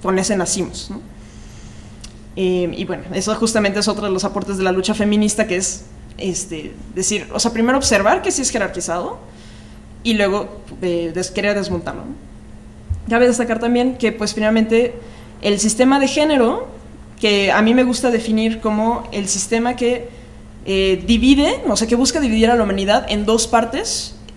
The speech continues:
distintas, estrictamente binarias. No puede haber nada dentro, no puede haber nada fuera, ¿no? O sea, no, más que dentro, entre esas dos categorías. Entonces,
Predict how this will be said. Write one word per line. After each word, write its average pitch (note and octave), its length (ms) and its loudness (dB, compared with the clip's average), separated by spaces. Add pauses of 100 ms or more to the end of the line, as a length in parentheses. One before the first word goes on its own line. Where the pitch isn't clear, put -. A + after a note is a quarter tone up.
(140)
distintas, C4+ 720 0
estrictamente A3+ 580 0
binarias. F3+ 560 -4
No A3+ 160 0
puede A#3+ 140 10
haber A3 220 6
nada A3 500 6
dentro, C4+ 320 2
no B3 120 0
puede A3 140 6
haber G3+ 160 2
nada F#3+ 240 0
fuera, - 480 -2
¿no? G3 180 -2
O A#3 60 0
sea, F#3 260 2
no, G#3+ 120 2
más G#3+ 400 -2
que A#3 100 -2
dentro, G3+ 340 -4 (120)
entre A3 260 0
esas G#3+ 180 0
dos F#3 140 -4
categorías. E3+ 640 -6 (640)
Entonces, G3 640 -4